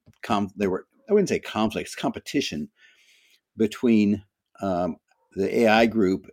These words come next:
and the, um, what was it called? I've forgotten its formal name, but it was the Time Shared Computer Systems Group, I think C S S. Um, we were on two different floors of a building. We were the ninth floor people. They were the fifth floor people. And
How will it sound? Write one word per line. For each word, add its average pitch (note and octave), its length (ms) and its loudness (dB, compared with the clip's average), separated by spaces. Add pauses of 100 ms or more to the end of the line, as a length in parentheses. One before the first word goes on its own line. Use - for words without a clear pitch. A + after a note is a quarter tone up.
(140)
and F#2+ 400 -4
the, F2+ 380 -2 (440)
um, F2+ 440 -6 (600)
what F2+ 140 -10
was F#2 120 -10
it - 100 -10
called? F#2+ 280 -2
I've G2 100 -6
forgotten F#2 200 0
its F#2 120 -8
formal G2 380 -2
name, F2+ 260 -2
but F#2+ 120 0
it F#2+ 80 -2
was F#2 180 -4
the G#2 120 0
Time A2 280 0
Shared F#2+ 280 0
Computer F#2 420 -4
Systems E2 440 -8
Group, D#2 300 -10
I - 640 -20
think - 140 -10
C - 440 -12
S D#2+ 200 -6
S. D#2+ 340 -10 (400)
Um, F#2 500 -4 (560)
we G#2 80 -4
were G#2 120 4
on G2+ 60 2
two C3+ 120 0
different A#2+ 280 0
floors G#2+ 320 2
of F#2+ 60 -4
a F#2 80 -4
building. G#2 440 0
We G2 120 0
were F#2+ 100 2
the F2 100 -6
ninth G2 260 -4
floor G#2 240 -4
people. F#2 280 -6
They F2 100 -4
were F2 100 -4
the D#2+ 100 -8
fifth - 220 -6
floor G#2+ 200 -2
people. G2 500 -4
And F2 320 -8